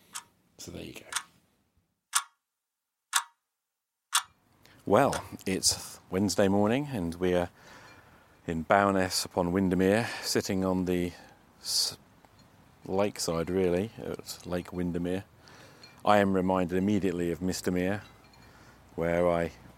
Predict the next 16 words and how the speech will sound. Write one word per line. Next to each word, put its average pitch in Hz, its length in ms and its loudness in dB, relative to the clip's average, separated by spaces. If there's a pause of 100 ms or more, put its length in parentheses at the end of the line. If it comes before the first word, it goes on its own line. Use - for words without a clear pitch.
(160)
I 85 120 -4
named 90 400 4
the 90 120 -4
huge 95 320 -2
body 87 200 4
of 85 80 2
water 85 340 -2
to - 100 -6
the 82 160 -6
east 90 340 0
of, 80 260 -6
uh, 82 200 -2 (600)
of - 160 -4
Anminster, 85 800 2 (580)
Lake 85 340 -4 (640)
Windermere, 82 600 -2